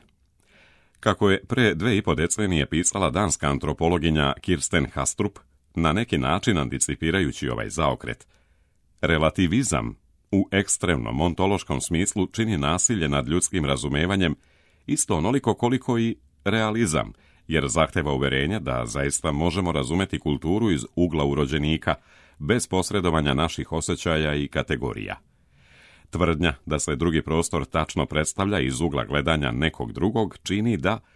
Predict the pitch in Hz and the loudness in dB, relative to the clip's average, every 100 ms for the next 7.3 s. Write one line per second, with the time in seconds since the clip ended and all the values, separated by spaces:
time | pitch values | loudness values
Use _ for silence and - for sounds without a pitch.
0 | _ _ - 69 80 71 64 64 58 85 | _ _ -6 0 2 4 2 0 0 0
1 | 95 101 71 95 92 80 - 123 113 69 | 2 2 0 0 0 0 0 0 0 0
2 | 135 87 64 82 76 95 85 - - 78 | 0 0 0 0 0 0 0 -4 -4 0
3 | 71 65 76 65 62 - _ - - - | 0 0 0 -2 -4 -8 _ -20 -20 -10
4 | 73 90 92 95 85 - 87 85 82 80 | -2 0 0 0 -2 0 2 2 0 0
5 | 87 85 80 65 - 76 87 92 95 65 | 0 2 2 0 -2 -2 0 0 0 0
6 | 62 62 92 104 85 73 - 69 65 80 | -2 -2 -4 -4 -4 -4 -4 -4 -2 -2
7 | 90 85 78 | 0 0 -2